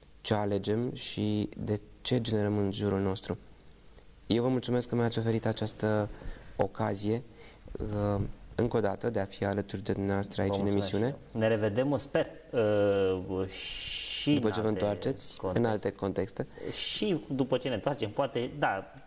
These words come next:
Speaker 2: după, dacă plec acum spre sfârșitul lui februarie, dacă ne ies toate socotelile, atunci după. Vă mulțumesc, uh, din suflet, pace, lumină și iubire, nu mai avem timp, am primit somație de la producătoare,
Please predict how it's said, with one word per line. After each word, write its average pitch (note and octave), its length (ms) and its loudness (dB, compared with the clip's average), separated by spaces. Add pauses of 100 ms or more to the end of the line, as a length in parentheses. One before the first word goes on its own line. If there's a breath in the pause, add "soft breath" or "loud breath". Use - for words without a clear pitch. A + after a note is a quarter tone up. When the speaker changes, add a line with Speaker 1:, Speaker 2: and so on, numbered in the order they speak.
(120)
Speaker 2:
după, B2 460 2
dacă G2 220 0
plec A2 260 0
acum G2 320 0
spre G2+ 160 0
sfârșitul G2+ 400 -2
lui G2+ 80 2
februarie, G2+ 380 2
dacă F#2+ 260 0
ne G2 120 2
ies A2 140 0
toate G#2 300 0
socotelile, A#2+ 800 0
atunci A#2 340 0
după. F#2 360 -4 (480 loud breath)
Vă B2+ 100 4
mulțumesc, C3+ 500 0
uh, B2 220 6
din A2 120 2
suflet, C3 320 0
pace, C#3 280 0
lumină A#2+ 220 2
și G#2+ 140 -2
iubire, A#2 280 4
nu A2+ 100 2
mai A2+ 140 2
avem G2+ 220 0
timp, A2+ 240 -2
am G#2 100 0
primit G#2 300 -2
somație G2+ 460 0
de F#2+ 80 2
la F#2+ 80 4
producătoare, F#2+ 680 0